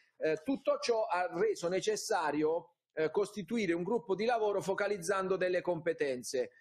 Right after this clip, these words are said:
Non siamo soli, noi siamo i terminali di una organizzazione che il presidente Emiliano ha voluto porre in essere, ognuno con un proprio ruolo, ognuno con un proprio compito,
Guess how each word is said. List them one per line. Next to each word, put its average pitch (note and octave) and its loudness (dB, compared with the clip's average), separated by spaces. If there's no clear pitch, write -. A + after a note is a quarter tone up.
Non G#3 0
siamo G3 0
soli, A#3 0
noi G#3 0
siamo F3 2
i G#3 -4
terminali F#3 0
di E3+ -2
una G#3 2
organizzazione G3 0
che C#3 -2
il D#3+ -4
presidente F#3+ 0
Emiliano F3+ 0
ha C#3+ 2
voluto E3 0
porre E3 2
in F3+ 2
essere, A3+ 0
ognuno G#3 2
con F#3+ 2
un F3+ 0
proprio F#3 4
ruolo, G#3+ 2
ognuno G3+ 2
con F#3 2
un F3+ 0
proprio E3+ 2
compito, A3 -2